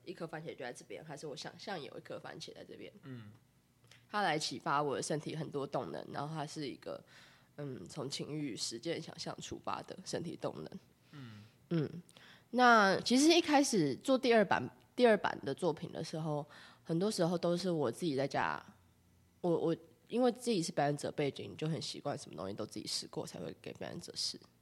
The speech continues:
Speaker 2: 嗯。
Speaker 1: 所以我觉得其实有时候还是蛮从我自己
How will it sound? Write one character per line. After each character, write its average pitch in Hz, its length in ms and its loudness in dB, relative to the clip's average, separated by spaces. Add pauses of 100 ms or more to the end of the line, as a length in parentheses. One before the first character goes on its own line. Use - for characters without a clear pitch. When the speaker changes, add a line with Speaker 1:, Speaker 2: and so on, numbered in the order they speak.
Speaker 2:
嗯。 131 180 -14 (500)
Speaker 1:
所 294 160 0
以 - 20 4
我 294 80 2
觉 165 120 2
得 160 80 6
其 165 120 -2
实 180 120 -2
有 165 160 4
时 175 100 -2
候 175 100 6
还 156 120 2
是 - 120 -4
蛮 143 240 0
从 131 320 -2 (220)
我 147 220 2
自 233 180 -4
己 - 260 -8